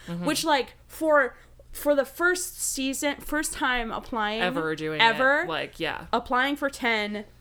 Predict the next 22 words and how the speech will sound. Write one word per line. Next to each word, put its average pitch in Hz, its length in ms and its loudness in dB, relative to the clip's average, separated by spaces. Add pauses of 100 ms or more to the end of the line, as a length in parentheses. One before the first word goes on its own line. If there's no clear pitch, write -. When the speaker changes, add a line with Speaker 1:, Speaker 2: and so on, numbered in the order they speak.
(400)
Speaker 2:
getting 226 200 -4
four 240 160 -2
auditions, 214 520 -2
Speaker 1:
Right. 175 180 -2
Speaker 2:
and 214 80 -2
getting 202 540 -4 (440)
one 196 600 -2 (520)
tentative, 196 760 -4
like, 180 380 -2 (180)
begrudging 180 640 -2
yes 175 480 0 (100)
<laughs> 175 100 -8
Speaker 1:
Yeah. 165 300 2 (260)
Speaker 2:
is 277 160 4
amazing. 311 1040 2
Speaker 1:
It 214 180 -2
is 294 180 4
amazing. 175 600 0
Speaker 2:
Um, 208 480 2 (120)
but 254 200 2
then, 226 480 2 (200)
like, 214 360 -2